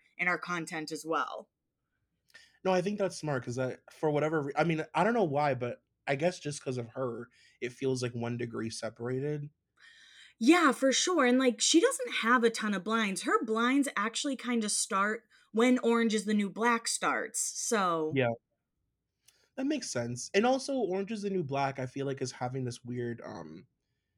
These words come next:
Speaker 2: resurgence. Like, people are, like, I'm noticing a lot of people are watching it on TikTok, either for the first time or they, like, forgot about it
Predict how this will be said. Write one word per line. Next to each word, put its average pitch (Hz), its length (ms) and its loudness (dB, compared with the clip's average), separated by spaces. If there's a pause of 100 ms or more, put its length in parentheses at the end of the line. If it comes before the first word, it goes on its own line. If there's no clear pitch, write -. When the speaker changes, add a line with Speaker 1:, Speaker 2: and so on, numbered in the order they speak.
(480)
Speaker 2:
resurgence. 131 840 -6
Like, 123 280 -6
people 143 680 -4
are, 131 100 0
like, 127 220 -2 (320)
I'm 165 220 6
noticing 196 400 0
a 214 40 0
lot 160 200 0
of 151 100 -8
people 131 300 -6
are 120 100 -2
watching 117 480 -8
it 110 100 -10
on 107 140 -12
TikTok, - 680 -14 (420)
either 123 220 -2
for 123 140 -6
the 120 100 -4
first 120 320 -10
time 117 400 -8
or 120 100 -6
they, 120 120 -4
like, 120 220 -8
forgot 110 480 -10
about 131 300 -6
it 151 200 -2